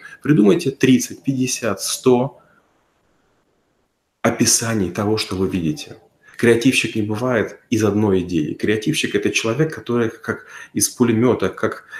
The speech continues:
из, э, не знаю, какого-то фонтана постоянно летят идеи, летят, летят, летят, летят.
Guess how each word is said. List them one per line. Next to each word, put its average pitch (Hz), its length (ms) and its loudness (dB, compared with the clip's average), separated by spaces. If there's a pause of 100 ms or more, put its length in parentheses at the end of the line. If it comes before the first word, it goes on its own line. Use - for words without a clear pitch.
(140)
из, - 380 -2
э, 98 240 2
не 101 100 0
знаю, 98 380 -2
какого-то 107 280 -2
фонтана 110 540 -2
постоянно 110 720 0
летят 98 480 -2
идеи, 98 380 -2
летят, 104 420 -6 (200)
летят, 113 440 -2
летят, 113 420 -4
летят. 110 380 -2